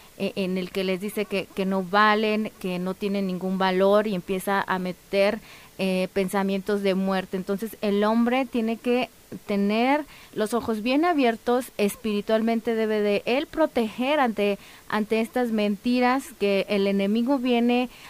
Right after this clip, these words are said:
a, a, pues, con todo. Él viene a destruir, <laughs> él viene a matar, él viene a robar. Entonces, él quiere robar tu matrimonio, quiere destruirlo, quiere, eh, eh, des-, eh, eh, acabar. Eh, y él no se va a detener porque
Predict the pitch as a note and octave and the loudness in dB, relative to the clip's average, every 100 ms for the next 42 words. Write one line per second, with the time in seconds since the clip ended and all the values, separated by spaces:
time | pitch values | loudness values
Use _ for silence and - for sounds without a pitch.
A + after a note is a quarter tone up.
0 | - - G#3 G#3 G#3 G3+ G3 F#3 - G3+ | -20 0 2 4 4 4 2 0 0 -6
1 | F#3+ - G3 F3 G3+ G3+ F#3 G#3+ B3 C4+ | -6 -4 -4 2 2 4 2 2 4 4
2 | C#4+ A3+ G3+ - F3+ A3 B3 D#4+ E4 - | 4 2 -2 -4 2 4 4 -2 -8 -6
3 | G#3 G#3 G#3+ A3+ G#3+ F#3 - G3 C#4 - | -2 0 0 2 2 -2 0 2 2 -2
4 | - - - - G#3 G#3+ A3 A3 G3 F3+ | -18 -20 -10 -4 -2 0 2 2 2 0
5 | E3+ F3 F3+ G#3 A#3+ C#4+ C#4 C#4 C#4 B3+ | 0 -2 -4 -4 -2 -4 0 2 2 2
6 | G3 F#3+ B3+ D#4 F#4 F4+ D#4+ D4 C4+ B3+ | 2 6 6 4 0 0 0 0 2 2
7 | B3+ C4 C4+ - G#3 G#3 G#3+ A#3 - A#3+ | 2 0 -2 -4 -2 -2 -2 -4 -2 0
8 | A#3 A#3 A#3+ A#3+ C4 - - - - - | 2 2 4 2 2 -8 -20 -20 -20 -2
9 | G#3+ A3 A#3+ B3 - G#3 G3 G#3 F3+ F#3+ | 0 2 2 2 2 0 0 -2 0 -2
10 | G3 - - F#3+ F#3 F#3 G3 - A3+ G#3+ | -2 -6 -2 -2 -2 -2 -2 -2 -4 -4
11 | F#3+ G3+ F#3+ F3+ - - - A3 A3 A3+ | 0 2 0 -2 -14 -10 -4 0 2 2
12 | C4 C4+ C#4 C4 B3+ B3 A3+ G#3+ B3 A#3+ | 2 2 2 2 2 2 0 0 0 0
13 | G#3 - F#3+ F#3 | -6 -6 -6 -6